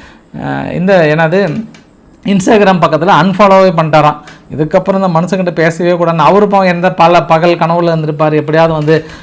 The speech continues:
ஆட்சியை பிடிச்சிடலான்ற மாதிரிலாம் சொ-, சொ-, நினைச்சிருந்திருப்பாரு. அதனால அவருமே கொஞ்சம் ஃபீல் ஆயிட்டாப்புல. அப்புறம் ட்ரம்ப் அவர்கள்கிட்ட கேட்குறாங்க, "சார் எப்படி சார், இப்போ ஆயில் பிரைஸ் எல்லாம் சிச்சுவேஷன் பரவாயில்லைங்களா?" ஓகேண்ணா, very good, very good. நேத்தே பார்த்தோம் அப்படின்னா நேத்துலேருந்து இன்னைக்குள்ள ஒரு பத்து,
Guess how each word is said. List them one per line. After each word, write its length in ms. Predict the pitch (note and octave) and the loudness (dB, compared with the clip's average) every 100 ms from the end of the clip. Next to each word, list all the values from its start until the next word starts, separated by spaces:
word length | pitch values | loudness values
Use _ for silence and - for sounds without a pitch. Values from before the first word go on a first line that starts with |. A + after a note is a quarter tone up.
| - | -6
ஆட்சியை 360 | D#3 E3+ F3 D#3 | -2 0 -2 -2
பிடிச்சிடலான்ற 540 | D#3+ E3 D3+ D3+ D3 | -2 0 0 0 -2
மாதிரிலாம் 340 | C#3+ C#3+ D3 D#3 | -4 -4 -6 -4
சொ-, 300 | C#3+ C#3 C#3 | -4 -4 -6
சொ-, 180 | C#3 | -8
நினைச்சிருந்திருப்பாரு. 760 | D3 D3+ D3+ D#3 C#3+ C3 D3 C#3+ G#3 - - - | -6 -6 -6 -8 -10 -8 -6 -4 -6 -12 -20 -8
அதனால 380 | G#3 G#3+ A3 G#3+ | -2 2 2 4
அவருமே 360 | G3 G3 G3 G#3 | 4 2 -2 -4
கொஞ்சம் 560 | G3+ G3+ G3+ F#3+ E3 E3 | -4 -2 -2 -2 -4 -2
ஃபீல் 200 | F#3 F3+ | -2 -2
ஆயிட்டாப்புல. 480 | D#3+ D#3 C#3 - - _ - - _ _ _ _ | -2 -2 -4 -8 -10 _ -20 -20 _ _ _ _
அப்புறம் 340 | - G#3+ A3 G3 | -12 -2 0 0
ட்ரம்ப் 220 | G#3 G#3 | 0 2
அவர்கள்கிட்ட 400 | G#3 G3 F#3 F3+ | 2 2 0 -2
கேட்குறாங்க, 520 | F3+ F#3+ F3+ E3+ F#3+ | -2 -2 -2 -2 -4
"சார் 240 | F#3 F#3+ | -2 0
எப்படி 240 | F#3 E3+ F3+ | 0 -2 -2
சார், 320 | E3+ F3+ F#3+ F#3 | 0 -2 -4 -8
இப்போ 280 | D#3+ D3+ D#3 | -12 -4 0
ஆயில் 180 | F3+ F3+ | 0 -2
பிரைஸ் 200 | F3 E3+ | -2 -2
எல்லாம் 280 | D#3+ F3 D#3+ | -2 -4 -6
சிச்சுவேஷன் 420 | D#3 F3 E3+ D#3 | -4 -6 -4 -4
பரவாயில்லைங்களா?" 440 | D3+ D#3 D#3 D#3+ | -4 -2 -4 -4
ஓகேண்ணா, 380 | D3+ D3+ D#3+ F3+ G3+ G#3+ | -4 -4 -6 -4 -2 0
very 180 | G3 G#3 | 2 2
good, 180 | A3+ | 2
very 180 | F#3 G3+ A3 | 2 2 0
good. 140 | G#3 - - _ - | -2 -6 -20 _ -8
நேத்தே 280 | E3 F#3 G#3 | -4 0 0
பார்த்தோம் 320 | G3+ F#3+ G3+ | 0 -2 -2
அப்படின்னா 320 | G3 F#3 G3 G#3+ | -4 -4 -2 -2
நேத்துலேருந்து 420 | F#3+ F#3+ G3 G3 | -2 -2 -4 -6
இன்னைக்குள்ள 200 | F#3+ F#3+ | -4 -2
ஒரு 140 | G3+ F#3 | -2 -2
பத்து, 500 | F3+ F3+ G3+ F3+ | -4 0 0 0